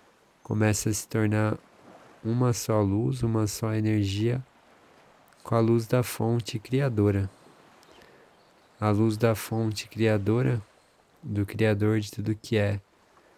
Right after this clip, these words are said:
que faz criações infinitas. É puro caos e movimento. E vá reconhecendo que você sempre esteve conectado, conectada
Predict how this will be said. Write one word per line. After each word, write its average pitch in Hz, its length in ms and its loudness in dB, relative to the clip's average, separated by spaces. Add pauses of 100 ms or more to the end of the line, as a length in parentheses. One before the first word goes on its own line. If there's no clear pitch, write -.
(1160)
que 110 220 -2
faz 113 340 2
criações 113 760 0
infinitas. 113 1200 -4 (960)
É 107 120 0
puro 107 360 4
caos 110 460 0
e 117 60 0
movimento. 113 720 -2 (1040)
E 117 60 0
vá 123 180 4
reconhecendo 120 840 2
que - 120 -12
você 113 600 2 (600)
sempre 151 540 0
esteve 127 560 0 (100)
conectado, 113 1120 -2 (240)
conectada 110 880 0